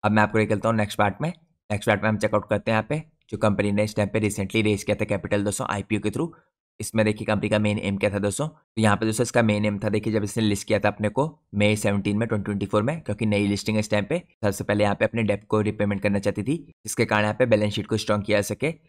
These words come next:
और यहाँ पे रिड्यूस किया जा सके फाइनेंसिंग कॉस्ट को। इसके अलावा यहाँ पे परचेज करना चाहिए दोस्तों कंपनी इस टाइम पे कमर्शियल व्हीकल्स को यहाँ पे ट्वेंटी एट मिलियन रुपीज से, जिससे यहाँ पे फ्यूचर की ग्रोथ को और भी एक्सेलरेट कर पाए कंपनी। तो इस आईपीओ की प्रोसीडिंग के द्वारा दोस्तों कंपनी यहाँ पे मीट करने वाली है वर्किंग कैपिटल की रिक्वायरमेंट को।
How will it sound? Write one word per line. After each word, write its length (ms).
और 100
यहाँ 160
पे 120
रिड्यूस 260
किया 140
जा 60
सके 200
फाइनेंसिंग 440
कॉस्ट 240
को। 160
इसके 120
अलावा 180
यहाँ 100
पे 140
परचेज 320
करना 180
चाहिए 220
दोस्तों 240
कंपनी 300
इस 100
टाइम 140
पे 120
कमर्शियल 380
व्हीकल्स 320
को 120
यहाँ 120
पे 100
ट्वेंटी 260
एट 100
मिलियन 200
रुपीज 260
से, 140
जिससे 180
यहाँ 80
पे 120
फ्यूचर 260
की 140
ग्रोथ 140
को 160
और 200
भी 80
एक्सेलरेट 320
कर 100
पाए 140
कंपनी। 320
तो 40
इस 140
आईपीओ 260
की 80
प्रोसीडिंग 380
के 80
द्वारा 180
दोस्तों 180
कंपनी 240
यहाँ 100
पे 100
मीट 220
करने 180
वाली 140
है 60
वर्किंग 320
कैपिटल 300
की 120
रिक्वायरमेंट 440
को। 160